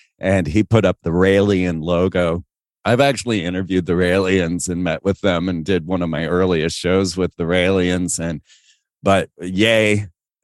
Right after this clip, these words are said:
Kanye West had put up the Raelian logo up, you know, which was the Star of David with the,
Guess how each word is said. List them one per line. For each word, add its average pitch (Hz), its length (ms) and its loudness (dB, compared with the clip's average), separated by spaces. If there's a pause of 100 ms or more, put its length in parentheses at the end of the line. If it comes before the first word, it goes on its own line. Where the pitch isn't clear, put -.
(140)
Kanye 95 380 -2
West 92 440 0
had 87 280 -2
put 101 220 2
up 90 240 2
the 87 120 0
Raelian 92 560 2
logo 92 520 2
up, 85 160 0 (160)
you 85 160 -6
know, 82 100 -4
which 82 300 -4
was 82 240 0
the 85 140 0
Star 87 300 0
of 80 80 -4
David 87 360 2
with 82 240 -2
the, 78 420 0